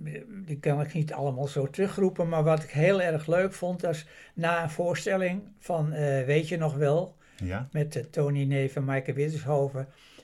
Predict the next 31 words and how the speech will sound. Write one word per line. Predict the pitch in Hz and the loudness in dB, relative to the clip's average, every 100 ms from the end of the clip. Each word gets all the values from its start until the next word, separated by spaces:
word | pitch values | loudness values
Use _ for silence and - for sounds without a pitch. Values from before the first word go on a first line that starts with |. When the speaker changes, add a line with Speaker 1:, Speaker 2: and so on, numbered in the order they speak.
| _ | _
Speaker 1:
Eh, | - 143 139 135 | -8 -4 -2 -2
eh, | 131 135 - - - 143 - | -6 -10 -20 -16 -12 -10 -4
liep | 160 175 | 0 0
ik, | 175 156 | -2 -4
eh, | 156 143 | 0 0
nadat | 143 143 147 143 | 2 2 2 0
we | 135 | -2
af | 170 156 | -2 0
waren | 160 135 139 | 0 0 -2
gegaan, | 139 - 139 131 | -4 -6 -4 -4
weer | 123 | -4
terug | - 170 156 | -4 -4 -2
naar | 147 131 | -2 -2
de | 127 | -4
vleugel | - 165 156 147 151 - - | 2 2 2 0 -2 -6 -12
om | - 175 | -6 -2
mijn | 156 | 0
muziek | 139 135 196 196 | 0 -2 -4 -2
in | 208 | -4
te | 202 - | -4 -6
pakken. | 180 170 175 175 - - - | -6 -4 -8 -10 -16 -20 -14
En | 151 | -6
toen | 196 | -2
bleef | 156 160 156 | 2 4 4
er | 156 147 | 2 2
een | 139 | 2
meneer | 131 143 185 208 | 2 2 2 0
voor | - 185 | -2 -6
het | 170 | -4
podium | 156 165 160 156 | 0 2 2 0
staan | 156 - 147 147 143 | 0 0 0 0 -4